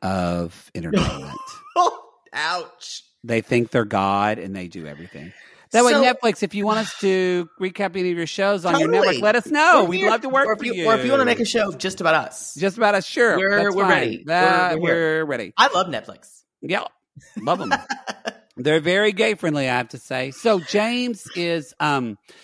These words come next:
Speaker 1: so James's first date is with, um,
Speaker 2: Amber.
Speaker 1: Amber, the pixie. And
Speaker 2: And they're gonna go to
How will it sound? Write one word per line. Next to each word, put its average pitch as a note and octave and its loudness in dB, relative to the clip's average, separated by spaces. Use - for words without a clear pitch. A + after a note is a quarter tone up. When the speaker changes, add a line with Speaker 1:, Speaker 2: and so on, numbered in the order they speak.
Speaker 1:
so - -2
James's A#3 -2
first F3 -4
date D#3+ 0
is C#3+ -8
with, C3 -2
um, A#2 0
Speaker 2:
Amber. - -
Speaker 1:
Amber, C#3+ 2
the C3+ -6
pixie. C#3+ -4
And F3+ 0
Speaker 2:
And D3+ -2
they're F3 4
gonna G#3+ -2
go F#3 0
to F3+ -2